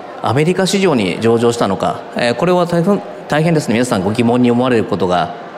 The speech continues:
あるものですから、ちょっとそこから少し、えー、お話をさせていただきたいなと思います。えっと、実はですね、あの、私たちやってるビジネスモデルが、ベースがあの、リラクゼーションのビジネスを展開しておりました。つまり店舗事業ですね。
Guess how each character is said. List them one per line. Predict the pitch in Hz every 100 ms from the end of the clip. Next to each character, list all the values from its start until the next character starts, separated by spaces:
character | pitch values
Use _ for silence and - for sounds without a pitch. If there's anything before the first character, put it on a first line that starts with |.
| -
あ |
る | 123
も | 110
の | 98
で | 98
す |
か | -
ら、 | 131 117 98 - -
ち |
ょ |
っ | 247
と | 185
そ | -
こ | 220
か | 214
ら | 208
少 | -
し、 | 202 123 92 - - - -
え | 110
ー、 | 98
お |
話 | 120 117 113 117
を |
さ | 107 104
せ | 104
て |
い | 104
た | 101
だ | 104
き | -
た | 98
い |
な | 107 120
と | -
思 | 90 92
い |
ま | 95 104
す。 | - - - - - - - - -
え |
っ | 180
と、 | 190 190
実 | 165 170 285
は |
で | 185
す | 151
ね、 | 170 127 - - - -
あ |
の、 | 156 151
私 | 170 254
た | 247
ち | 233 156 117
や | 98
っ |
て | -
る | 196
ビ | 190
ジ | 185 208
ネ | 202
ス | 208
モ | 208
デ | 202 175
ル | 127
が、 | 107 - - -
ベ | 147
ー | 196
ス | 220
が | 208 208
あ |
の、 | 202 185 - -
リ | 127
ラ | 190
ク | 254
ゼ | 262
ー | 254
シ | 160
ョ |
ン | 110
の | 101
ビ | 110
ジ | 107
ネ | 98
ス | 95
を | 90
展 | 117 101
開 | 98 98
し |
て | -
お |
り | 98
ま | 98
し | -
た。 | 90 - - -
つ | -
ま | 117
り | 92
店 | - 151
舗 | 170 185
事 | 175
業 | 160 101
で | -
す | -
ね。 | 123